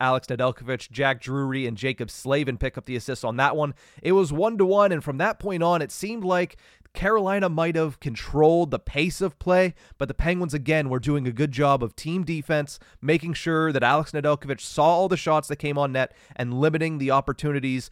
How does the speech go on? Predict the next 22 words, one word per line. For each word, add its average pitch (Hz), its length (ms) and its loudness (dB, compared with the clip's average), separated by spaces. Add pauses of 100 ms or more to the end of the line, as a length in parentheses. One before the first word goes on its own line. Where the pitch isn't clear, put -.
(260)
for 147 100 -4
the 147 80 0
Carolina 139 400 2
Hurricanes 127 400 -2
to 117 80 -16
get 117 140 -2
rebounds, 143 520 2
second 135 360 -2
and 123 180 -4
third 123 220 0
chances. 120 420 -6
A 110 60 -8
good 123 120 -4
job 120 220 0
by 117 120 0
the 110 60 -8
Penguins 117 460 -6 (220)
in 131 160 -2
their 127 160 2
own 123 160 0
zone 123 220 -2
tonight. 143 380 0